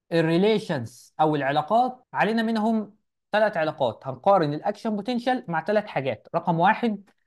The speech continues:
الميكانيكال تشينج، احنا هنا مقارن طبعا بالاكشن بوتنشال بتاعت ايه؟ الاوردينري ماسكولار اكشن بوتنشال،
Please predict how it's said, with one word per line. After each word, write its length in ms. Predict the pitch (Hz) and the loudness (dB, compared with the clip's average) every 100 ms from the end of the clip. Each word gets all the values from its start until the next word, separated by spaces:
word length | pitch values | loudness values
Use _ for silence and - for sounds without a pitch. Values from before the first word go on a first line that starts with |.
| _ | _
الميكانيكال 760 | 151 143 139 151 175 156 127 117 | -2 0 -2 0 0 0 -4 -6
تشينج، 440 | - 196 254 240 _ _ | 0 2 2 -2 _ _
احنا 180 | 139 165 | -4 -2
هنا 100 | 202 | -2
مقارن 300 | 196 208 208 | 2 2 2
طبعا 320 | 220 214 202 | 4 4 4
بالاكشن 440 | 165 165 208 - 180 | 0 0 -2 -2 -4
بوتنشال 560 | 170 240 233 247 247 | 0 -2 2 0 -2
بتاعت 480 | 160 - 185 160 156 | -8 2 4 4 0
ايه؟ 260 | 170 175 180 _ | -2 -2 -4 _
الاوردينري 880 | 165 165 170 143 208 233 247 254 - _ | -4 -2 -2 2 4 4 2 -2 -6 _
ماسكولار 840 | 131 143 175 226 - - 226 269 277 _ _ | -8 -4 0 -2 -2 -2 0 0 -4 _ _
اكشن 260 | 190 196 190 | -6 -2 -4
بوتنشال، 340 | 175 165 - | -4 -8 -8